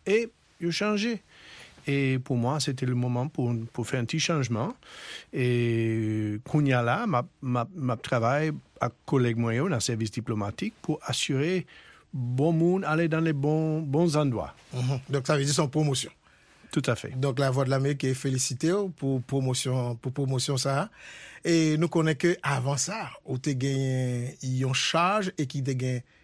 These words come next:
Speaker 2: Haïti là-dedans. Mais avant de rentrer dans Haïti, et une situation qui est très compliquée là pour diplomatie américaine, non, pour politique affaires étrangères et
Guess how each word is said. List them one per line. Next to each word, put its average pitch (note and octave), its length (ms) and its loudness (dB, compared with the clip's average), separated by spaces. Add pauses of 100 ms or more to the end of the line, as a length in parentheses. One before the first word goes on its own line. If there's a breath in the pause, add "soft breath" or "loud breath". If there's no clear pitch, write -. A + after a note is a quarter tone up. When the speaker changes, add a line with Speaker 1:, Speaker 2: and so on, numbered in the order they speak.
(160 soft breath)
Speaker 2:
Haïti C#3 300 2
là-dedans. B2+ 300 -2
Mais D#4 80 2
avant D4 200 2
de D4 60 -4
rentrer C#3 320 0
dans C3 180 -2
Haïti, C3 520 -2 (360 loud breath)
et D#3 280 0
une E3 180 0
situation F#3 400 0
qui C3 120 -8
est - 20 -4
très D#3 200 -4
compliquée C#3 400 -4
là A#3+ 140 0
pour C#3 460 0
diplomatie C3 500 -2
américaine, C3 460 -2
non, D3+ 260 0 (240 loud breath)
pour C3 140 -6
politique C#3 400 -2
affaires C3 240 0
étrangères C3+ 640 2 (320 loud breath)
et C3+ 560 2